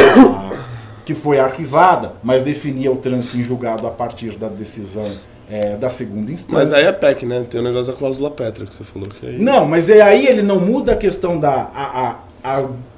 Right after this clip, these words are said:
Speaker 1: cláusula pétrea, ela diz que você só deixa de ser considerado culpado após o trânsito em
Speaker 2: Trânsito em
Speaker 1: julgado.
Speaker 2: julgado.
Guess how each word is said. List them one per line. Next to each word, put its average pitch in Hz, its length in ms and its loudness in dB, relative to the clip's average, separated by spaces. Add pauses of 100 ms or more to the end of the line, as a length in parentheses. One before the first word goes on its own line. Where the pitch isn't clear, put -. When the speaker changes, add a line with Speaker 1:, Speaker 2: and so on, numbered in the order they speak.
(340)
Speaker 1:
cláusula 170 460 2
pétrea, 196 400 2
ela 185 180 2
diz 170 260 -4
que - 100 -12
você 160 320 -4
só 180 180 -4
deixa 185 300 0
de 175 60 -10
ser 175 100 -10
considerado 135 580 -4
culpado 156 340 -4
após 151 320 -2
o 143 40 -10
trânsito 139 240 -6
em - 20 0
Speaker 2:
Trânsito 131 220 -2
em 123 40 -2
Speaker 1:
julgado. 135 180 0
Speaker 2:
julgado. 95 180 -6